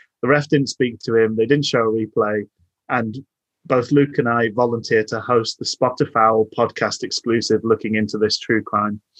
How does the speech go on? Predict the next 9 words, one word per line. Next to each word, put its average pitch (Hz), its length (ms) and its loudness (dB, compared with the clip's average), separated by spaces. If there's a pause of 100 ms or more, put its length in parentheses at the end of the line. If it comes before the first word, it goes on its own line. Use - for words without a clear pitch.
(220)
Uh, 135 260 4 (680)
<laughs> - 1000 -12
uh, 127 360 4 (500)
so 151 180 2
Patterson 160 400 0
found 156 200 2
himself 139 280 0 (200)
replaced 135 420 -2
by 117 160 0